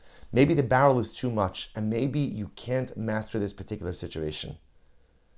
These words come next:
But at least try to shoulder the opportunities of life. You have difficulty in relationships,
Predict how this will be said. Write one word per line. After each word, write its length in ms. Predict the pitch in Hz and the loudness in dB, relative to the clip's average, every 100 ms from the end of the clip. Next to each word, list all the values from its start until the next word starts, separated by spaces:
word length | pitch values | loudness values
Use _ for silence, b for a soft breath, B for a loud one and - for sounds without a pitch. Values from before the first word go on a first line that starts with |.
| _ _ - | _ _ 2
But 140 | 98 | 4
at 80 | 95 | 6
least 340 | 107 - - - | 4 2 -8 -10
try 680 | - - - 127 85 76 65 - _ _ _ _ - | -4 -4 0 0 0 -2 -8 -16 _ _ _ _ -6
to 80 | 104 | -2
shoulder 460 | - 104 98 98 | 2 2 2 0
the 100 | 92 | 0
opportunities 800 | 90 82 78 90 85 73 80 76 | -2 -4 -8 -6 -6 -6 -6 -6
of 160 | 73 71 | -6 -6
life. 400 | 69 69 - - _ _ - _ _ - - - | -8 -8 -16 -20 _ _ -20 _ _ -12 -12 -6
You 140 | 117 | 2
have 140 | 117 98 | 2 2
difficulty 540 | 113 104 - 117 110 | -2 -4 -8 -8 -6
in 80 | 101 | -4
relationships, 800 | 101 104 - 110 123 127 - | -2 -2 -2 -6 -6 -4 -8